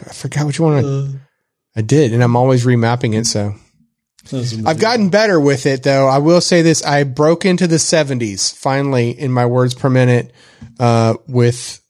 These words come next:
Speaker 1: this. But, you know, a big part of that now is that, um, I've given up playing any kind of video games, no more Overwatch.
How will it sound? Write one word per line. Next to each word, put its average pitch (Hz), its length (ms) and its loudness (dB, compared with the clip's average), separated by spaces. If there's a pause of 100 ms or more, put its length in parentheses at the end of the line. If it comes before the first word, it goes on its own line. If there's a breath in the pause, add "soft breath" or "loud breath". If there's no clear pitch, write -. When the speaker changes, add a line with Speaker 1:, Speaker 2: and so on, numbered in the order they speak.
(220)
Speaker 1:
this. 117 300 0
But, 127 360 -2
you 131 120 0
know, 123 60 2
a 117 40 2
big 131 200 0
part 143 180 -2
of 139 40 -2
that 135 180 0
now 127 220 2
is 123 180 0
that, 123 280 0
um, 120 240 -2
I've 123 240 -2
given 131 240 0
up 143 200 0
playing 131 400 -2
any 131 180 -2
kind 143 180 0
of 131 120 0
video 131 200 0
games, 123 320 0
no 123 120 0
more 135 200 2
Overwatch. 117 680 0